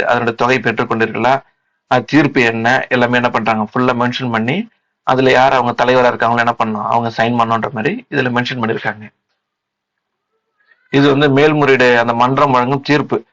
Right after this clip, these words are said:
ஓகேங்களா? அது சார்ந்து போட்டியாளர்கள் வைத்த முறையீடு என்ன, அதனுடைய ம-, ந-, மேல்முறையீட்டு மன்றத்தின் கருத்து என்ன, தீர்ப்பு என்ன,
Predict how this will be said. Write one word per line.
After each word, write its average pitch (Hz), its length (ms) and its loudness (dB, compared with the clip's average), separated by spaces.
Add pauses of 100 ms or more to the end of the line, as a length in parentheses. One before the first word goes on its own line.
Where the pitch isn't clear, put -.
(340)
ஓகேங்களா? 120 280 0
அது 120 140 -2
சார்ந்து 127 340 0
போட்டியாளர்கள் 131 540 2
வைத்த 123 240 0
முறையீடு 127 400 4
என்ன, 113 200 0 (200)
அதனுடைய 127 340 0
ம-, 123 120 2 (280)
ந-, 117 360 0
மேல்முறையீட்டு 123 440 0
மன்றத்தின் 113 420 -4
கருத்து 127 300 0
என்ன, 107 160 -2 (680)
தீர்ப்பு 147 300 0
என்ன, 113 240 0